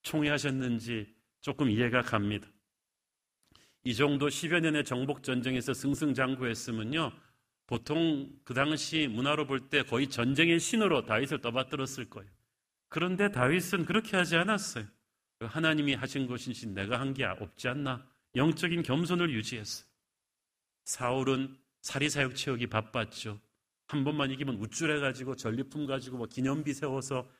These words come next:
자기를, 에, 칭찬하고. 근데 다윗은 모두 하나님께 바치니까 부하들끼리도 뭐 농공행상하면서 경쟁할 일도 없고 자식들이 재산 싸움할 일도 없어요.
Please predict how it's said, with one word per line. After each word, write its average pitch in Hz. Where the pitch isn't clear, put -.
자기를, 120
에, 101
칭찬하고. 139
근데 190
다윗은 156
모두 220
하나님께 165
바치니까 131
부하들끼리도 151
뭐 139
농공행상하면서 147
경쟁할 127
일도 117
없고 139
자식들이 139
재산 135
싸움할 143
일도 139
없어요. -